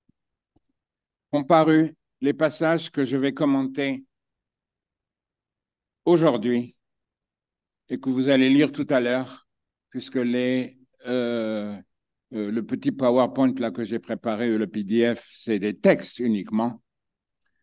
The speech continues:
Euh, et donc, euh, dans la, euh, quatrième partie. Eh bien, on va le lire,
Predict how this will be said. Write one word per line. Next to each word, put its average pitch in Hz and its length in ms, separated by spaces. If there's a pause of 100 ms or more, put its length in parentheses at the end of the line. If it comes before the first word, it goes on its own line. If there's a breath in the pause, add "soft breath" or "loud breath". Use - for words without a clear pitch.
(260)
Euh, 110 800
et 117 140
donc, 127 420
euh, 110 440
dans 117 220
la, 107 640 (320)
euh, 104 300
quatrième 139 560
partie. 127 680 (180)
Eh 123 60
bien, 123 180
on 143 120
va 170 140
le 170 140
lire, 160 500